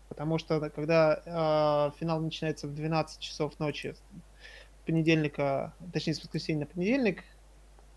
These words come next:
не каждый человек может посмотреть. Я, к сожалению, не смог смотреть данный финал, поэтому я никак не могу проанализировать напряжённость игры. Однако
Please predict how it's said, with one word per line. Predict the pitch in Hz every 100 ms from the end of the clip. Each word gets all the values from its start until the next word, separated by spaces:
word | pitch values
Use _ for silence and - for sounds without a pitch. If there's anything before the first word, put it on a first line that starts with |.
| -
не | 185
каждый | 180 180 156 156 131
человек | 151 185 190
может | 147 -
посмотреть. | - 156 156 156 127 127 - - - - - - - -
Я, | 165 180
к | 175
сожалению, | - 165 160 147 139 135 139 - - - - - - - -
не | 165
смог | 160 175 208 - - - - - - - -
смотреть | - 185 185 185 170 - - - - - - - - -
данный | 165 156 156
финал, | - 156 151 139
поэтому | 147 147 151 151 151 151 147 143 147
я | 156
никак | 156 151 139
не | 147
могу | 147 147
проанализировать | - 147 147 143 143 143 131 127 - - - - - - - - - - - - - - -
напряжённость | 175 180 175 175 156 -
игры. | 175 170 147 143 - - - - -
Однако | - 170 202 208 202 190 180